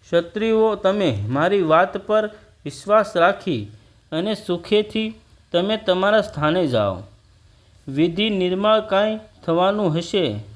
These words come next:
તે થશે." બાળકના કહેવાથી ક્ષત્રિયો તેમના ઘરે ગયા. મુનિકુમારના પ્રભાવે તેમની આંખોથી તેજ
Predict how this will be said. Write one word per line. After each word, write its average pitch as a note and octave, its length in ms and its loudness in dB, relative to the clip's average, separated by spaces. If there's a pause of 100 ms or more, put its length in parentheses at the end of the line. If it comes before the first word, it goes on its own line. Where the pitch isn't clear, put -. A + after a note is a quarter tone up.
(120)
તે G3 100 -2
થશે." D#3 600 -2 (480)
બાળકના G#3 560 2
કહેવાથી G3+ 640 0
ક્ષત્રિયો F3+ 680 -4 (460)
તેમના G#3 360 2
ઘરે E3 380 -2
ગયા. A2 460 -4 (380)
મુનિકુમારના G#3 880 2
પ્રભાવે G#3 520 2
તેમની F#3 580 -2 (100)
આંખોથી G3+ 560 -2
તેજ G3+ 340 0